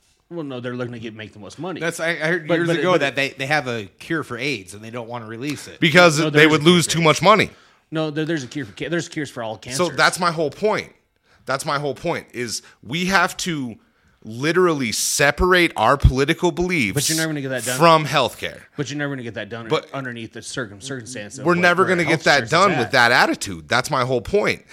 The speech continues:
Speaker 3: is we as an American people, we have, we as a country, we as a society need to take a stand against our government and their bullshit and say, "Look, you need to fund healthcare.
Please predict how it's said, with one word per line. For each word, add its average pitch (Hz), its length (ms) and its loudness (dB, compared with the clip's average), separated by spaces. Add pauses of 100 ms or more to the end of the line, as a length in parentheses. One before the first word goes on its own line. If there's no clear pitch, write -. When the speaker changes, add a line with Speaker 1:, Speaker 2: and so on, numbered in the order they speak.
(140)
Speaker 3:
is 123 180 -4
we 170 260 0
as 165 140 4
an 147 80 -4
American 139 480 0
people, 156 280 -6
we 147 160 -2
have, 131 300 4
we 175 160 -2
as 131 140 -2
a - 40 -10
country, 170 440 -6
we 127 240 -4
as 120 260 -2
a 101 60 -8
society 107 640 -2
need 101 160 -6
to 98 80 -8
take 143 260 -6
a - 60 -2
stand 156 420 -2
against 104 300 -4
our 123 140 0
government 131 460 0
and 95 100 -8
their 120 120 -2
bullshit 143 640 -2 (360)
and 120 160 -6
say, 131 180 2
"Look, 113 640 0 (720)
you 147 400 -4
need 190 260 -4
to 117 80 -6
fund 85 540 -6 (920)
healthcare. 98 580 -4